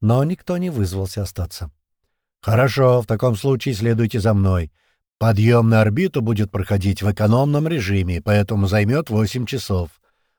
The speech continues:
На станции вас рассортируют согласно военных специальностей и распределят по другим подразделениям», — ответил сержант и отправился к выходу из здания космопорта. Шаттл, на который нас загрузили, был откровенно древним,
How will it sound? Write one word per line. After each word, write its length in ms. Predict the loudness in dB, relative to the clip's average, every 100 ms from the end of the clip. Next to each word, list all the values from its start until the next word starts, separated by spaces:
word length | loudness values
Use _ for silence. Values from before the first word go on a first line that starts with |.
| -2
На 140 | 0
станции 460 | 2 2 2 0 0
вас 240 | 0 -2
рассортируют 760 | -4 -2 -6 -4 -2 0 -2
согласно 480 | -2 -2 0 -2 -2
военных 400 | 0 0 0 -2
специальностей 920 | -6 -8 -2 0 0 -2 -4 -4 -6 -8 _ _
и 240 | 2 2 2
распределят 760 | 0 0 0 0 2 2 2 0
по 120 | -4
другим 380 | -4 -2 0 0
подразделениям», — 880 | 0 -2 -2 -4 -2 -2 -2 -4 -12 _ _ _ _ _
ответил 400 | -8 -4 -4 -4
сержант 520 | -6 -6 -4 -6 -8 _ _ _ -2
и 80 |
отправился 580 | -2 0 -2 -4 -4 -8
к 100 | -6
выходу 360 | -6 -6 -6 -8
из 140 | -8
здания 320 | -4 -2 -2
космопорта. 720 | -4 -6 -8 -6 -8 -10 -14 -18 _ _ _ _ _ _ _
Шаттл, 400 | -6 -4 -4 -4
на 120 | -4 -4
который 360 | -4 -4 -2
нас 180 | -2 -2
загрузили, 500 | -4 -6 -6 -6 -6
был 240 | -4 -4
откровенно 680 | -4 -6 -6 -4 -4 -4 -6 -6
древним, 540 | -6 -4 -4 -8 -12